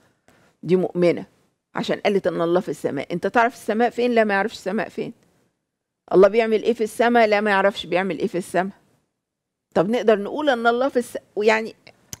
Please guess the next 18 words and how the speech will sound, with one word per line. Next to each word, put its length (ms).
حاجات 300
كتير 280
جدًا. 280
مع 240
إن 280
محمد 480
بقى 160
اللي 160
هو 160
مؤسس 500
الإسلام 540
كان 220
بيتعامل 640
وجها 280
لوجه 360
مع 160
الشياطين. 600
ف 80